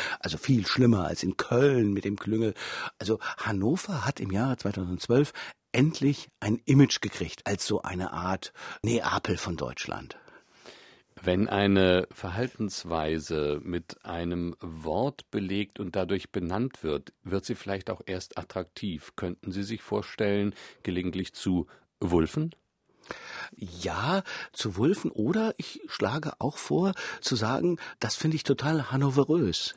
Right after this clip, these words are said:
Speaker 1: ja, <laughs> wenn Leute sich irgendwelche Vorteile zuschieben.
Speaker 2: Herr Martenstein, wenn die Menschen uns so reden hören, dann können die uns gar nichts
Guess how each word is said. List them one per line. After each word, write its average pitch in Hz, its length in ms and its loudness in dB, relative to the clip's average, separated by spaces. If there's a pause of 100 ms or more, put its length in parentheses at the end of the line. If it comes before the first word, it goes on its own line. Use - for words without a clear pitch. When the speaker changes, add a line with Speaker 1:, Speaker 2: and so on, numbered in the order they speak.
Speaker 1:
ja, - 20 -6 (280)
<laughs> - 260 -6
wenn 107 380 -2
Leute 98 520 -2
sich - 340 -2
irgendwelche 92 280 -2
Vorteile 85 460 -4
zuschieben. - 560 -8 (560)
Speaker 2:
Herr 110 100 2
Martenstein, 98 720 2
wenn 104 200 0
die 104 80 0
Menschen 104 340 2
uns 107 160 -2
so 104 100 -4
reden 104 380 0
hören, 113 340 2 (160)
dann 98 300 0
können 113 220 0
die 107 80 0
uns 95 260 -4
gar 92 160 -2
nichts 92 340 -6